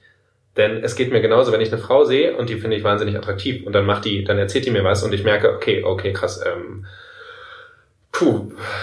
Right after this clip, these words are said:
das passt gar nicht zu mir, also das ist intellektuell vielleicht irgendwie, oder mit, was hat die jetzt für Themen oder was erzählt die mir da, finde ich ganz kurios, finde ich ganz komisch, das ist dann für mich total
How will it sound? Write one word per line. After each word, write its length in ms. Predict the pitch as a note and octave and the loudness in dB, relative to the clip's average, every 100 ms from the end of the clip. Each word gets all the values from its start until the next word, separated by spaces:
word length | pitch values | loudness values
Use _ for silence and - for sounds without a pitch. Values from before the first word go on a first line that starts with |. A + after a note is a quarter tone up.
| - | -2
das 480 | G2 F#2+ - - - | -2 -4 -10 -12 -6
passt 320 | B2 B2 - | -4 -4 0
gar 160 | A2 | 2
nicht 160 | B2+ B2+ | 2 0
zu 80 | A2+ | -2
mir, 140 | G2+ | 2
also 120 | G2 G2+ | 4 4
das 140 | G2+ | 2
ist 120 | G#2 | 2
intellektuell 540 | A2+ G2+ G#2 G2 A2 A2 | -2 0 0 2 4 4
vielleicht 360 | G#2+ G#2 G2+ | 4 2 2
irgendwie, 320 | G#2+ G#2+ G#2 | -4 -2 -2
oder 320 | G2+ G2 G2 G2 | -2 0 0 -2
mit, 280 | G#2 G2+ | -10 -8
was 160 | G2+ F#2+ | -8 -8
hat 100 | F#2+ | -4
die 40 | |
jetzt 160 | G2+ G2 | -4 -4
für 100 | F#2+ | -8
Themen 360 | - A2+ B2 A#2 | -6 0 2 2
oder 180 | G2 F#2+ | 0 0
was 220 | F#2+ - | -2 -4
erzählt 340 | - - A2+ | -6 -4 -4
die 60 | A2+ | 0
mir 140 | A#2 | 2
da, 300 | A2 A2 A2 | 4 4 2
finde 160 | A2 G#2 | 0 -4
ich 40 | |
ganz 160 | G2+ G2 | -2 -2
kurios, 380 | - G2+ G#2 G#2+ | -2 0 0 0
finde 140 | G#2 | -4
ich 60 | G2 | -6
ganz 180 | F#2 F#2+ | -6 -4
komisch, 300 | A2+ A#2+ A#2+ | -2 -2 -2
das 140 | G2+ | -6
ist 120 | G#2+ | -2
dann 120 | A#2 A2 | 0 0
für 80 | A2+ | -2
mich 160 | A#2 | -4
total 640 | - C3 C3 C#3+ C#3+ C#3 | -6 -4 0 2 2 -2